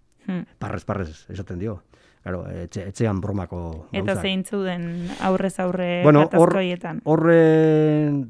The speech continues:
Speaker 2: da, eh, leku, arrantzaleku oso aberatsa izandakoa. Hau dago,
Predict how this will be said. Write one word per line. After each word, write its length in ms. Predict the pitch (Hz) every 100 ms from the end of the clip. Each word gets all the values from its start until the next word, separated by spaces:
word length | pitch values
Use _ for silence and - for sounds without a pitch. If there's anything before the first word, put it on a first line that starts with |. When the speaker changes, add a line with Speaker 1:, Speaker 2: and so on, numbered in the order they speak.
| -
Speaker 2:
da, 400 | 113 151 139 92 - _ _ _ _
eh, 220 | 127 123 123
leku, 640 | 131 147 135 131 120 120
arrantzaleku 680 | 120 117 139 143 135 131 131
oso 160 | - 117
aberatsa 480 | 131 120 - 120 110 - _
izandakoa. 600 | 107 127 117 107 104 156 - _ _ _ _ _ - - _
Hau 160 | 135 151
dago, 680 | 147 156 156 151 143 139